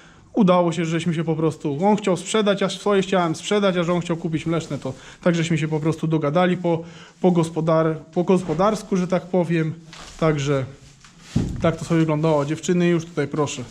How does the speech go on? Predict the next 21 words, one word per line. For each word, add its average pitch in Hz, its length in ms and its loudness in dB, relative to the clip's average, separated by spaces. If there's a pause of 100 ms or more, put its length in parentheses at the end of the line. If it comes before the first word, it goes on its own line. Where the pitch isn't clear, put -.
(720)
pokazują, 170 440 4
która 165 280 0
będzie 156 260 0
w 147 80 -8
końcu 165 340 0
rządzić. 180 580 2 (840)
Tam 165 140 2
poidło 175 420 2
jest, 160 380 0 (920)
e, 135 60 -2
odkręcone, 156 760 2
zaraz 170 300 2
tutaj 170 280 0
im 160 100 0
kiszoneczki 170 560 -2
wrzucę, 185 420 0
niech 175 180 0
one 170 140 0
sobie 165 180 0
powoli 160 420 0
stoją. 185 560 2